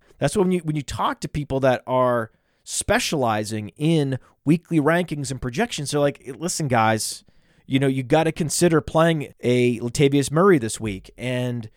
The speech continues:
David Montgomery is a guy you have to play. Brian Robinson's a guy you, you have to play."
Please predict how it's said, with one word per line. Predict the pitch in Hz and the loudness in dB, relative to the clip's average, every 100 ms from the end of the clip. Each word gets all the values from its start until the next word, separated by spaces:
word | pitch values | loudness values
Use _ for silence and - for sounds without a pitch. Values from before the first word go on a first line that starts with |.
| _ _ _ | _ _ _
David | 131 151 165 | -2 0 -2
Montgomery | 151 127 170 185 139 120 120 _ _ | -4 0 0 0 -2 -4 -8 _ _
is | 120 120 | -8 -6
a | |
guy | 123 139 | -2 0
you | 143 | 0
have | 131 - 131 - | -4 -8 -8 -8
to | 165 | -10
play. | - 165 185 139 101 _ _ - | -6 -2 0 -2 -8 _ _ -6
Brian | 131 151 143 | -4 -2 2
Robinson's | 151 180 185 175 135 | 2 2 -2 -8 -8
a | |
guy | 123 127 127 | -4 -2 -2
you, | 127 - | -4 -10
you | - 123 | -12 -12
have | - 143 147 | -8 -8 -8
to | - | -10
play." | - 196 254 - | -6 -2 -2 -6